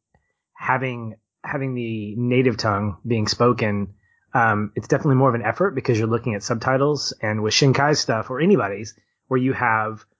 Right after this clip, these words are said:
a lot of text on the screen from just the visuals, having to keep up with, okay, what did that say? That's, oh, train station. Okay. And now I'm reading the dialogue down here.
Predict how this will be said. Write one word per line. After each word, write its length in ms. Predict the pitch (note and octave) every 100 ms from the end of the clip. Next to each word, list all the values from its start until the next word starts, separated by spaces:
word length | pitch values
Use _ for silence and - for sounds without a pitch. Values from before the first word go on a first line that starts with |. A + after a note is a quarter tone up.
| -
a 60 | B2
lot 220 | A#2 A2+
of 140 | G2+
text 360 | - C#3+ - -
on 120 | A#2+
the 80 | G#2
screen 600 | - - A#2 A#2 C#3+ E3
from 300 | - A#2+ A2
just 220 | A2 A2
the 80 | A2+
visuals, 600 | G2 G#2 B2+ D#3+ G#3 - _ _ _
having 240 | C3 B2
to 80 | A#2
keep 260 | A#2 C#3 -
up 180 | B2+ B2+
with, 220 | A2+ B2+
okay, 160 | C3
what 180 | G#2 A2
did 80 | C#3+
that 120 | D3 -
say? 140 | E3
That's, 320 | A#2+ A2 - -
oh, 100 | C3+
train 280 | - C#3+
station. 380 | C#3 G2+ G2 -
Okay. 300 | A#2+ B2 G#2+ - - -
And 100 | A#2+
now 160 | A#2
I'm 140 | A2+ A2+
reading 280 | A#2+ A2+ G#2+
the 80 |
dialogue 460 | G2 G#2 G#2 G2+ G2+
down 220 | G2 F#2+
here. 440 | - C3 G2+ G2